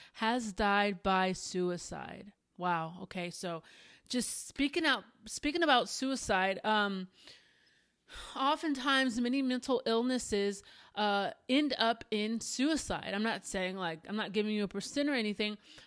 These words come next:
but a lot of people, um, that happen to commit suicide struggle with some type of mental illness. Um, it could be depression or whatever.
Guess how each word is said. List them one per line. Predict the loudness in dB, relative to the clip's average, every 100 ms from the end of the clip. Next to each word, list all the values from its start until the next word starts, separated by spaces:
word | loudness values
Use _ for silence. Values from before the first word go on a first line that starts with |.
| -2
but | 2
a |
lot | 2 4 4 2
of | -2
people, | -6 -6 -2 0 0 0 -8 -10
um, | -2 -2 0
that | -2
happen | 0 0 0
to | -2 -4
commit | -4 0 0 -2
suicide | -8 -6 -6 -6 -4 -4 -4
struggle | -6 -4 -2 0
with | -2 -2
some | -4 -6
type | 0 -2 -2
of | -6
mental | -6 -6 -8 -6
illness. | -4 -2 -4 -8 -16 -20 -20 _
Um, | -4 -2 -2
it | -4
could | -2
be | -2
depression | -4 -6 0 0 0 -2 -2
or | -2
whatever. | 0 2 2 2 0